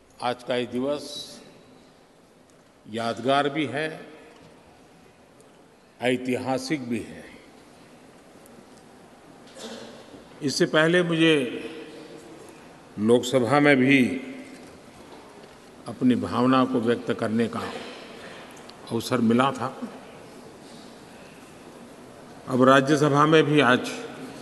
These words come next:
आपने मुझे अवसर दिया है, मैं आपका आभारी हूँ। आदरणीय सभापति जी,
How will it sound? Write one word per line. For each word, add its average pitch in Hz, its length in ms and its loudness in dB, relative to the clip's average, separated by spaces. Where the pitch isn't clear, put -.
आपने 117 280 2
मुझे 117 220 4
अवसर 110 280 0
दिया 117 300 2
है, 131 120 -2
मैं 101 160 -2
आपका 101 320 -4
आभारी 104 360 2
हूँ। 131 180 0
आदरणीय 156 280 8
सभापति 170 540 6
जी, 208 380 0